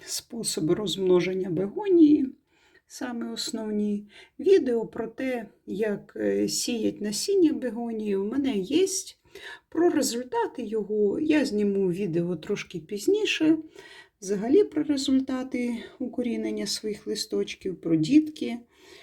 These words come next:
які народжуються там маленькі. І про те, що виросло чи не виросло. У мене моїй плюшці в тій, що я сіяла насіння.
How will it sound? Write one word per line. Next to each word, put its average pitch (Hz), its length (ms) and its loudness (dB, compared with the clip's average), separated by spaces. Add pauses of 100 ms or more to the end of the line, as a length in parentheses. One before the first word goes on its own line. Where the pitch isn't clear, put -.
(880)
які 214 480 0
народжуються 202 880 0
там 190 260 -2
маленькі. 185 840 2 (380)
І 302 100 -8
про - 200 -2
те, 277 240 2
що 214 280 2
виросло 214 680 2 (120)
чи - 160 -4
не 170 140 4
виросло. 208 640 -2 (360)
У 202 80 -4
мене 220 260 0
моїй 180 340 2
плюшці 302 520 4
в - 80 -8
тій, 233 220 -8
що - 180 -6
я 233 180 0
сіяла 208 680 -4 (580)
насіння. 202 960 0